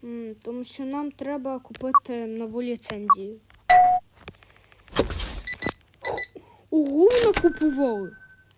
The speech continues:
Це, м, е, цей клієнт найбільше, найбільше, е, накупував.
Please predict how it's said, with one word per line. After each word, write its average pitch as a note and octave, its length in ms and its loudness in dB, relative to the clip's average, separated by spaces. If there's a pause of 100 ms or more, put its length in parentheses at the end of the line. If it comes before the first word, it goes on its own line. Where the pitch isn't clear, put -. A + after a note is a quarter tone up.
(100)
Це, F#4 420 2
м, D#4 280 -6 (440)
е, C#4 380 -4
цей E4+ 180 0
клієнт E4 680 0
найбільше, D4 760 -2
найбільше, C#4 680 -2
е, C4 540 -2
накупував. B3 760 -6